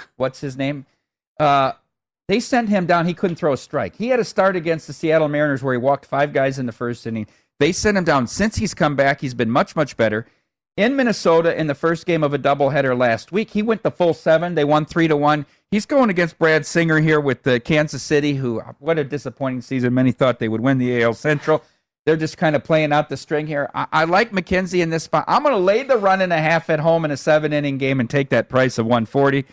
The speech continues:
And then I gotta go back to Robbie Ray with the Blue Jays. They're big series for them.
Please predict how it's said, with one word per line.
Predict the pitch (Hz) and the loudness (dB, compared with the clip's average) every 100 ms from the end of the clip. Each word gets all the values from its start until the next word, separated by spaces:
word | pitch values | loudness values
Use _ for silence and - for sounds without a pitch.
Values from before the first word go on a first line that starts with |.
| _ _ _ | _ _ _
And | 139 | 0
then | 156 | 2
I | 170 | 2
gotta | 165 139 | 0 -2
go | 127 | -2
back | 127 127 | -2 -2
to | 131 | -2
Robbie | 117 117 113 | 0 0 -2
Ray | 110 110 | -2 -2
with | 104 | -4
the | 107 | -8
Blue | 110 117 | -4 -4
Jays. | 117 113 | -4 -6
They're | 110 127 - _ _ _ | -4 -8 -8 _ _ _
big | 165 180 | -2 0
series | - 190 180 170 | -2 0 0 0
for | - | -2
them. | 139 139 139 139 | 0 0 0 -6